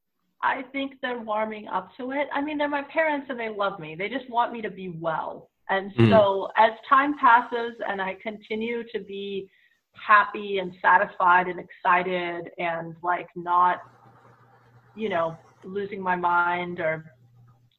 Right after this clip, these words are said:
Speaker 1: running out of money or anything like that, they are, I think, able to, to access more and more of the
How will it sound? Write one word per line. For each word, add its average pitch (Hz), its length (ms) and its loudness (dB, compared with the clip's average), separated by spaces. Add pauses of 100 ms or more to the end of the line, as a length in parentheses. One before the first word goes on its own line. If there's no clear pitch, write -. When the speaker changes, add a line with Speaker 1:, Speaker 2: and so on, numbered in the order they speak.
Speaker 1:
running 190 440 -2
out 180 140 2
of 175 60 -6
money 175 480 -4
or 170 100 -8
anything 175 300 -10
like 170 220 -8
that, 170 500 2 (400)
they 175 440 -2 (320)
are, 180 300 -2 (1080)
I - 120 -6
think, 208 260 -6 (100)
able 202 400 -2 (100)
to, 165 300 -4 (100)
to - 220 -2
access 185 520 0
more 185 280 -4
and 185 120 -4
more 175 240 -4
of 170 120 -6
the 175 120 -10